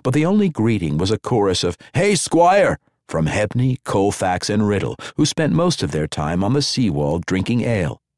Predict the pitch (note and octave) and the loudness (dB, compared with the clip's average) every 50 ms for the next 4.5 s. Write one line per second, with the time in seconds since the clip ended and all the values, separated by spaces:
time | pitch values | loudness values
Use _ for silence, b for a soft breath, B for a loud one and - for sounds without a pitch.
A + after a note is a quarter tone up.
0 | _ _ _ _ _ _ _ _ _ _ - - A3 G3 C#3 G#2 E2 E2+ D2+ D#2 | _ _ _ _ _ _ _ _ _ _ -6 -2 0 2 2 2 0 0 0 0
1 | E2 E2+ E2+ - - - C3+ - - - - C#2 - G2 A2 A#2+ C3 D3 E3 D#3+ | 0 -2 -2 -4 -4 -2 -2 -2 -2 -4 -6 -6 -4 -2 -2 0 0 0 -2 -2
2 | - - - G#2+ F#2+ E2+ D#2+ E2+ G2+ E2+ - F#2+ F#2+ E2+ C2+ B1+ - - - - | -2 -2 0 0 0 0 0 0 -2 -2 -2 -2 -2 -2 -2 -4 -8 -12 -20 -20
3 | _ _ _ _ _ _ _ _ _ _ _ _ _ - G#2 C3 F#3 A3 A#3+ A3+ | _ _ _ _ _ _ _ _ _ _ _ _ _ -4 -2 0 0 0 0 0
4 | - - - A#2+ A#2 A2 G2+ F#2 - | -2 -4 -2 0 0 0 0 0 -2